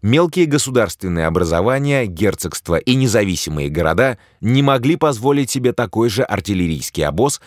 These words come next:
как у Карла восьмого. В результате им приходилось уступить власть князьям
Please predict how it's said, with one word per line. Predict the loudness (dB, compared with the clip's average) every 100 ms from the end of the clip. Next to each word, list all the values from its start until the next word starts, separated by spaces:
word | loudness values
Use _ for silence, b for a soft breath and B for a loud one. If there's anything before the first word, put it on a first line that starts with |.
| b
как | -2 0 0 -2
у |
Карла | 0 0 0 0
восьмого. | 0 0 -2 -4 -4 -8 -12 _ _
В | -6 0
результате | 2 2 0 2 0 0 -4
им | -2 -2
приходилось | 0 0 0 0 2 0 0
уступить | -4 -2 -2 0 -2
власть | -2 0 0 0
князьям | -4 -4 -2 0 0 0